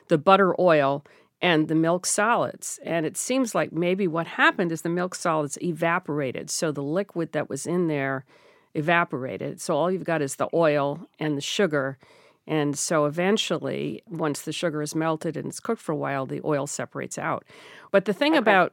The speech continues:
Speaker 1: cream versus butter is it's got a higher percentage of liquid in it to begin with. So
Speaker 2: Okay.
Speaker 1: I think you should try what Chris said, 'cause it seems like it would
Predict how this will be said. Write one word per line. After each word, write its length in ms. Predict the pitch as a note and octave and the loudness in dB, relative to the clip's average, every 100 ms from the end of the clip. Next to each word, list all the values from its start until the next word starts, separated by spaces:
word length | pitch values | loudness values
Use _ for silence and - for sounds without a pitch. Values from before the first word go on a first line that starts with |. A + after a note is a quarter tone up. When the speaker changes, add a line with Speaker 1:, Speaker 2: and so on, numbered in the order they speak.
| _ | _
Speaker 1:
cream 480 | - C#4 D#4+ A#3+ G3+ | -2 4 6 4 4
versus 440 | F#3 F3 - D#3+ | 2 2 -2 -6
butter 400 | E3 A3+ A3+ F3+ | 2 4 6 6
is 140 | D#3+ E3+ | 2 0
it's 120 | D#3 | -4
got 180 | F#3+ E3 | -2 -2
a 60 | |
higher 340 | E3 F#3+ G3 E3+ | -2 0 0 -2
percentage 680 | - D#3 F3+ F3 D#3+ D3 - | -4 -8 -6 -4 -4 -6 -6
of 180 | D3+ D#3 | -6 -4
liquid 360 | E3 F3 E3+ D#3+ | -4 -2 -2 -2
in 120 | D3+ | -2
it 180 | D3 - | -4 -8
to 120 | F3 | -6
begin 360 | E3+ G3 D#4+ A3 | -4 -2 0 0
with. 240 | - C2+ _ - - - _ | -4 -8 _ -20 -20 -20 _
So 640 | - - F#3 E3 D#3 D#3 D3+ | -12 0 4 4 4 2 -2
Speaker 2:
Okay. 100 | - | -4
Speaker 1:
I 200 | D#2+ G3 | -4 -2
think 260 | A#4 A#4 - - C#4+ | -2 -4 -6 -18 -12
you 220 | G#3 D4+ | -2 -2
should 240 | - B3 | 0 -2
try 220 | - G#3+ C4+ | -2 -2 0
what 200 | F#3 - | -4 -4
Chris 240 | C#4+ D#4 | -4 0
said, 280 | - D#3+ C#3+ | 0 0 0
'cause 240 | G3 - | -4 -2
it 220 | - F#3 | 0 0
seems 300 | - B3 A#3 | -2 -2 0
like 200 | A3 G3 | 0 0
it 100 | G3 | 0
would 260 | E3+ F3 | 0 0